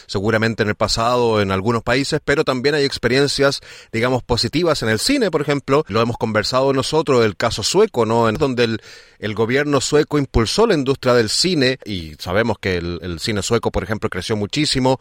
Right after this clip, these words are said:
Y hay otras experiencias también en Europa donde se da mucho apoyo a la industria local, pero como decía anteriormente, también existe ese temor, ¿no? De que se prohíban ciertos contenidos o se potencien ciertos contenidos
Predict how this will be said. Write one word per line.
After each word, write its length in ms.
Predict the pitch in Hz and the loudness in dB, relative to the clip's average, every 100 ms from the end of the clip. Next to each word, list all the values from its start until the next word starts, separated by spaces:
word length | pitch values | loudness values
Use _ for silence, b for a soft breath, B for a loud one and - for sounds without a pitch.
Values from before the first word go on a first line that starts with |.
| B | B
Y 80 | 117 | -4
hay 120 | 123 | -2
otras 180 | 160 165 | 0 -2
experiencias 480 | 143 135 202 175 139 | -2 -4 -4 -6 -8
también 220 | 135 139 | -6 -4
en 120 | 131 | -4
Europa 440 | 117 117 151 180 | -4 -2 -2 0
donde 200 | 175 131 | 0 0
se 140 | 120 127 | 0 2
da 80 | 123 | 2
mucho 260 | 131 - | 2 0
apoyo 460 | 120 131 139 135 127 | 0 2 2 2 2
a 20 | |
la 80 | 110 | 0
industria 320 | 107 120 127 | 0 0 0
local, 460 | 117 - 127 139 165 B B B | 0 0 -2 -2 -6 B B B
pero 240 | 117 117 | 0 0
como 600 | 107 113 113 110 107 107 101 | 0 0 2 2 4 4 2
decía 380 | 117 - 208 131 | 2 0 0 0
anteriormente, 500 | 123 135 143 151 151 | 0 -2 0 -2 -2
también 300 | 120 131 143 | -2 0 0
existe 540 | - 151 - 143 143 B B B - | -2 -2 -2 -2 -2 B B B -4
ese 220 | 123 131 | -2 0
temor, 320 | 127 170 87 | 2 2 0
¿no? 300 | 95 104 123 127 | -2 0 0 0
De 200 | 110 104 - | -2 -2 0
que 300 | 107 104 101 | 2 2 2
se 340 | - 110 104 | 0 2 0
prohíban 460 | - 110 156 170 139 | 2 0 2 0 0
ciertos 300 | 139 135 - | -2 -2 -2
contenidos 600 | 123 113 123 139 139 - | -2 0 0 2 2 0
o 120 | 113 | -2
se 100 | 120 | -2
potencien 540 | - 113 139 151 143 | 0 0 0 0 -2
ciertos 320 | 123 135 135 - | -2 -2 -4 -2
contenidos 640 | 110 101 117 147 139 | -2 0 0 2 2